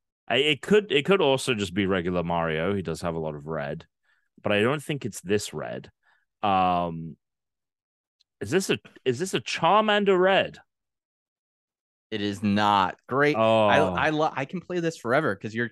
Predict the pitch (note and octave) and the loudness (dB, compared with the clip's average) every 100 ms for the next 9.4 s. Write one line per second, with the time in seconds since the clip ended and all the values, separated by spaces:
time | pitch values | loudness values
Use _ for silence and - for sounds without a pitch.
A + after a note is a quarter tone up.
0 | - A#2 B2 C3 A#2 A2+ C#3 B2 - A2 | -2 0 0 0 0 -2 0 -2 -2 -6
1 | G#2 F#2 G#2+ A2+ G#2+ G#2 G2+ G2+ G#2+ - | -2 -2 -2 -4 -4 -4 -4 -4 -6 -6
2 | G#2+ - C3 A2+ - - - _ _ - | -12 -2 0 0 -2 -20 -20 _ _ -2
3 | B2+ C3 D#3 F#3+ E3+ C#3+ C3+ A2 G2 - | 0 2 0 0 -4 -2 0 0 -2 -2
4 | E3 E3 F3+ F3 F3+ F#3+ - D3 C3 B2+ | 2 2 2 -2 -6 -8 -8 -2 0 0
5 | B2 A2+ A#2 - C3 A#2 - C3+ A#2 - | 0 -2 -2 -8 -6 -4 -2 -4 -6 -6
6 | G#2 - G2 G#2 G#2 G2 - F2+ B1+ - | -8 -4 -2 -2 -4 -8 -4 -4 -4 -8
7 | - - - - A2+ G#2 B2+ A2 G2+ B2+ | -14 -20 -20 -10 -4 0 0 0 -4 -2
8 | C#3 - D#3+ E3 F#3+ - A2 - G#2+ - | -2 0 -2 0 -4 -8 -8 -4 -4 -4
9 | G2 F#2 F2+ | -2 -2 0